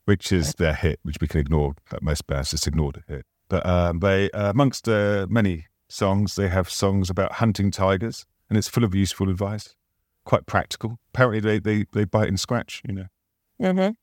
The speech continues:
Speaker 1: So everything I know about hunting tigers, I've learned from, uh, Viv Stanshaw on the Bonzo Dog Doodah Band.
Speaker 2: So this
Speaker 1: The
Speaker 2: is going to be your, your guide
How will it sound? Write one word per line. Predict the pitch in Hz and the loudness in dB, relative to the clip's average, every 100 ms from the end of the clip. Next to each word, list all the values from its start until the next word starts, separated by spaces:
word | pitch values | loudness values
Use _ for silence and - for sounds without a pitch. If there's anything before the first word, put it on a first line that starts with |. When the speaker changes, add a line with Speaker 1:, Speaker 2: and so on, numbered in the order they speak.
| _ _ | _ _
Speaker 1:
So | - 95 | -6 -2
everything | 147 139 127 123 107 | 0 0 0 0 0
I | 107 | 0
know | 113 107 | 2 2
about | 87 92 - | 2 -2 0
hunting | 104 95 92 | 0 0 -2
tigers, | - 92 87 80 85 - | -2 -2 -4 -6 -10 -6
I've | 82 80 | -4 2
learned | 95 85 80 | 4 4 0
from, | - 87 85 - | 0 2 2 2
uh, | 85 85 | 0 2
Viv | 87 80 | 2 0
Stanshaw | - 85 80 - 78 | 0 0 0 -2 -2
on | 78 | -2
the | 78 78 | -2 -2
Bonzo | - 80 76 | 2 2 2
Dog | 73 73 | -2 0
Doodah | 82 78 73 | 0 2 -2
Band. | 76 78 - _ _ _ _ _ _ _ _ _ _ _ _ | -4 -12 -18 _ _ _ _ _ _ _ _ _ _ _ _
Speaker 2:
So | - | -8
this | 180 190 220 | 0 2 2
Speaker 1:
The | |
Speaker 2:
is | 180 | 2
going | 202 202 | 2 2
to | 190 | 0
be | - 196 | -2 0
your, | 190 185 - | 2 0 0
your | 185 185 | -2 -2
guide | 175 196 185 185 180 | 0 0 2 0 -2